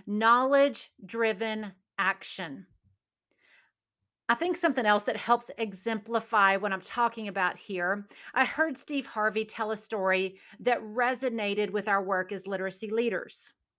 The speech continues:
He said that he was having a conversation with one of his kids about being able to Google anything. "Dad, you can Google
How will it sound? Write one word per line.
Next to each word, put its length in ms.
He 160
said 280
that 100
he 160
was 160
having 260
a 60
conversation 720
with 160
one 100
of 80
his 180
kids 360
about 240
being 180
able 220
to 140
Google 840
anything. 760
"Dad, 560
you 240
can 240
Google 720